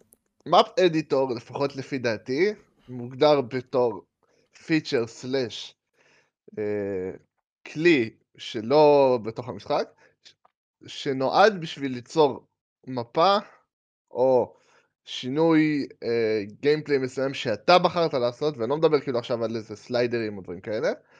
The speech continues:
שישפיע לחלוטין משאר השלבים הקיימים במשחק.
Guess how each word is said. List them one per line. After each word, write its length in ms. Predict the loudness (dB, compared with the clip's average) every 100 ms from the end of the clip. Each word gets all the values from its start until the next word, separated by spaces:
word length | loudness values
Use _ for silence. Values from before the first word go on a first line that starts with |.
| -20 -20 _
שישפיע 1080 | -14 2 4 4 0 0 0 0 4 8 10
לחלוטין 760 | 8 2 2 0 2 0 2 0
משאר 560 | -4 -4 2 4 6
השלבים 800 | 4 4 4 0 -4 -6 -4 -4
הקיימים 520 | -6 -6 -6 -6 -8 -8
במשחק. 520 | -14 -18 -18 -18